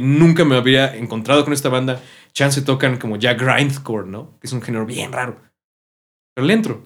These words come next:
porque me, me es importante entender cosas fuera, incluso reggaetón lo pondría en la punta.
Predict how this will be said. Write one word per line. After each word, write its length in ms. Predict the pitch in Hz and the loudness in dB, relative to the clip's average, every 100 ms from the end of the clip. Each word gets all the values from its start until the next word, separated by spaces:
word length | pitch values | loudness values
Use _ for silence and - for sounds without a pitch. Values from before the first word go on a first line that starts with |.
| _ | _
porque 240 | 120 127 | -6 -2
me, 280 | 123 127 127 131 | 2 2 0 0
me 200 | 131 139 | 2 4
es 140 | 143 | 4
importante 680 | 156 143 135 127 131 143 139 | 0 -2 0 0 0 -2 -2
entender 680 | 127 117 117 110 120 123 - - _ _ _ _ _ _ _ _ _ _ _ _ | -6 -4 -4 -4 -2 -2 -4 -14 _ _ _ _ _ _ _ _ _ _ _ _
cosas 300 | - 135 135 | -4 -2 -2
fuera, 200 | - 143 131 | 2 4 4
incluso 340 | 123 208 - | 4 2 2
reggaetón 560 | 120 110 110 190 170 113 | 2 0 0 2 0 0
lo 100 | 110 | -6
pondría 220 | 110 117 | -4 -4
en 60 | 110 | -4
la 100 | 95 | -6
punta. 320 | 143 135 | -8 -8